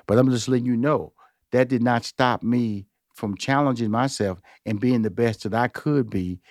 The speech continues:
at the time that I needed to be. So when I tell you not capitalizing on your success or your opportunities to be great, that's an example of that right there. I was allowing clouds of racism, clouds of, uh, "They're doing me wrong,"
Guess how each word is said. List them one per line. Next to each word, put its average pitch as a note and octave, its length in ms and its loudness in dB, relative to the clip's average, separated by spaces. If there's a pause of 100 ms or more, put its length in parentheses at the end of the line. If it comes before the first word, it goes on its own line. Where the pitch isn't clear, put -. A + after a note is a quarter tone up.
(160)
at A#2 120 -6
the G#2+ 80 -8
time A2+ 400 0
that A#2 120 -2
I B2 80 2
needed D#3+ 360 -2
to - 100 -14
be. - 260 -10 (360)
So - 180 0
when A2+ 100 0
I C#3 160 4
tell F3+ 320 2
you A2+ 160 0
not B2+ 240 2
capitalizing D3+ 680 0
on D3 120 2
your D#3 100 2
success E3+ 560 0 (300)
or B2+ 80 2
your B2+ 200 4
opportunities D3 760 0
to - 100 2
be D3 160 2
great, F3 400 0 (260)
that's F3+ 200 4
an F3+ 80 2
example D3+ 480 2
of F#2+ 100 0
that G#2+ 140 0
right B2 240 2
there. D#3+ 320 -2 (460)
I D3+ 100 6
was F#3+ 140 2
allowing C#3+ 500 2 (720)
clouds C3 460 4
of F#3 80 0
racism, D#3 640 2 (840)
clouds B2+ 500 4
of, C3+ 200 4 (300)
uh, A2 360 4 (220)
"They're B2+ 160 6
doing C3+ 300 6
me D#3+ 80 4
wrong," C#3 540 2